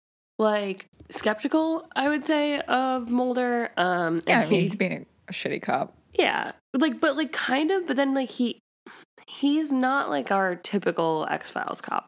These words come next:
Speaker 1: for sure. He's, 'cause everything in this entire episode is satire, so it's just,
Speaker 2: Yeah.
Speaker 1: like, he, like, is just kinda like, "I, why are you here again?" And, like, Mulder's like,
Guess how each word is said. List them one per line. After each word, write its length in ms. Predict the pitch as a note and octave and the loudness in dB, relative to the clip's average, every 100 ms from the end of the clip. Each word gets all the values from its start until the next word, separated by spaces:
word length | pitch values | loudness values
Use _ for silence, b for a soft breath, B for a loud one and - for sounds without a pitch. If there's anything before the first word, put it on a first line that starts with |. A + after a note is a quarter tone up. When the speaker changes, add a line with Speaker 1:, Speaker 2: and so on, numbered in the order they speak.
| - | 0
Speaker 1:
for 140 | F3+ | 2
sure. 320 | - - - - | 2 0 -4 -6
He's, 500 | - G3 F3+ E3+ - _ _ _ - | -2 2 2 -2 -10 _ _ _ 2
'cause 180 | A#3 A#3+ | 4 4
everything 540 | A3 G#3 G3+ G#3 F3+ | 2 0 0 0 2
in 320 | F3 F3 F#3 _ | 2 -2 -4 _
this 220 | F#3 E3+ F3+ | -4 -2 -2
entire 340 | E3 D3+ D3+ | 0 0 0
episode 380 | D3+ - E3 D3 | -4 -4 -4 -4
is 160 | - | -6
satire, 560 | - - - E2+ D#2+ G3 | -6 -6 -2 -2 -2 -4
so 180 | - F3 | -2 -2
it's 180 | E3 - | -2 -4
just, 220 | F3 - | -4 -2
Speaker 2:
Yeah. 60 | E3+ | -2
Speaker 1:
like, 220 | D#3+ - - B - _ _ _ | -2 -6 -18 B -20 _ _ _
he, 400 | - C#4 C#4 C4+ | 0 2 2 0
like, 220 | A#3+ A#3+ - | -2 -2 0
is 160 | G3+ | 0
just 140 | F3 - | 0 0
kinda 180 | A3 G3+ | 2 2
like, 220 | F3 - - | -2 -2 -2
"I, 200 | F3+ - | 0 -2
why 340 | F#3 F3+ G#3+ | -4 -2 0
are 100 | C#4+ | 0
you 180 | D4+ D#4 | 0 0
here 300 | D#4 E4 E4 | 0 -2 0
again?" 440 | E4 E4+ E4+ E4 D#4+ - | 0 0 0 -2 -4 -2
And, 300 | G3 F3+ G#3 | 0 0 0
like, 240 | F#3 F#3 F#3+ | -2 -2 -2
Mulder's 340 | F3+ F#3 F#3 | 0 0 -2
like, 160 | F3+ | -2